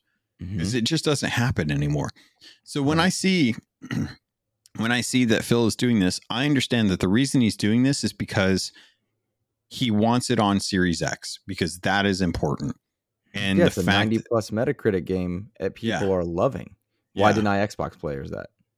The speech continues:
Speaker 1: I'm all for bending the knee.
Speaker 2: Yeah. Well, it's, but I mean, I'm trying to be empathetic to the Series S owners out there because they're also, they're also ones that, that bought,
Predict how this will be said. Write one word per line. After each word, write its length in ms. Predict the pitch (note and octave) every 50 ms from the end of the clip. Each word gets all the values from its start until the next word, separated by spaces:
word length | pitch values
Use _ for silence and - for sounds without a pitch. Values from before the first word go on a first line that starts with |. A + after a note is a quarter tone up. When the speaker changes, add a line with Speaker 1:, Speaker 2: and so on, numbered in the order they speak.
| _ _ _ _
Speaker 1:
I'm 180 | - A#2 D#3 D3
all 200 | G#2+ A#2 A#2+ A#2+
for 140 | - G#2 F2+
bending 320 | F2+ G2 F2+ F2 E2+ D#2+
the 60 | D#2
knee. 100 | D2 C#2 A#1+ - - - - - _ _ _
Speaker 2:
Yeah. 360 | - B2+ A#2+ G2+ F2+ E2 G2 - D#3+ A3 - _ _
Well, 260 | C#3 D3+ F3 F3+ -
it's, 180 | - C#3+ - - - D#3+ D#3 F#3 C3 B2+ -
but 160 | C#3 C#3 C#3+
I 100 | C#3+ C#3+
mean, 320 | D3 D3 D3 C#3+ C#3+ B2 - - _ _ -
I'm 220 | C3+ C#3+ E3 D#3
trying 280 | D3 - E3 D3 D3 C#3+
to 40 | C3+
be 280 | A#2 B2+ B2 A#2+ A#2 - -
empathetic 600 | A#2 A#2 - A#2 - - A#2 G#2+ G2+ - - -
to 260 | - - A2 G2+ G2
the 460 | F#2 G2+ F#2+ F#2 F#2 F#2 F#2 F2+ - -
Series 460 | - - - B2 A2+ G#2+ G#2 F#2 F2 -
S 260 | - F2+ D#2+ - -
owners 360 | - D#2 D#2 D2+ C#2+ C2+ - -
out 200 | D2 C#2 - -
there 280 | - - - - - _ _ _
because 680 | - F#2+ - - G#2+ F#2 F2 F2 D#2+ - - - - - _ _
they're 440 | - G2 F#2+ A2 G#2 A2 A2 A2 -
also, 640 | - F#2+ F#2+ - - - A2 G2 F#2+ F#2 F#2 F2+ F2+ - - _ _ _ _ _ _ -
they're 260 | G#2 G#2 A2+ A2 -
also 380 | G#2+ A2 A#2 - - A#2+ A#2 A2+
ones 480 | A2 G#2+ G#2 G#2 G#2 G#2+ G#2+ G2+ - -
that, 280 | G#2 F#2 F2+ - -
that 220 | - F#2+ F#2 F#2+ G2+
bought, 380 | G#2+ G#2 G#2 A2 - - -